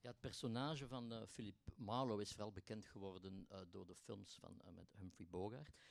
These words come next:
Ehm, dat was een heel onconventionele, zelfs riskante,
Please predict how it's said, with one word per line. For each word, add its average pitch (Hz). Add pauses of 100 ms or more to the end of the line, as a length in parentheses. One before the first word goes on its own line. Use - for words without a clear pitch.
(240)
Ehm, 98 (220)
dat -
was 104
een 101
heel 131
onconventionele, 107
zelfs 101
riskante, 107